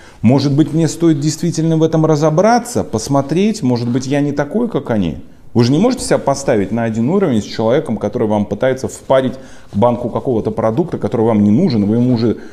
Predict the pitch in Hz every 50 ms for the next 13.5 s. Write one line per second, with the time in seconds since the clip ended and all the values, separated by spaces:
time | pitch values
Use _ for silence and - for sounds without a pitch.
0 | - - - 107 107 120 131 120 120 101 90 90 85 87 87 92 95 104 151 156
1 | - 143 113 135 156 139 - - - 98 95 98 113 123 120 - - 104 101 -
2 | - - - 131 117 98 90 - 104 107 113 110 95 85 87 95 101 110 117 123
3 | 135 127 107 87 78 82 82 87 85 - 117 110 107 131 131 104 87 82 - -
4 | - 92 107 107 - - 95 90 95 95 101 107 120 127 139 139 123 104 90 85
5 | 80 73 78 - - - - - - - - - - - - 107 117 120 123 139
6 | 151 117 - - - 101 98 104 110 117 117 117 - - 131 131 - 135 104 87
7 | 82 82 80 76 - - - - - 107 123 147 135 - - - - 147 135 127
8 | 127 135 143 147 135 120 113 110 113 117 113 - - 110 110 - - 104 - 107
9 | 107 104 104 - 98 95 104 104 101 95 90 95 92 - 123 117 - - - 101
10 | 95 90 92 101 98 92 85 - 92 95 87 - 82 73 71 - - - 95 101
11 | 92 95 110 107 104 - 226 247 254 240 175 156 139 - - - - 131 110 101
12 | 92 85 85 90 87 82 - - 131 113 - 92 87 87 85 - 87 82 - 87
13 | - - - - - 52 - - - -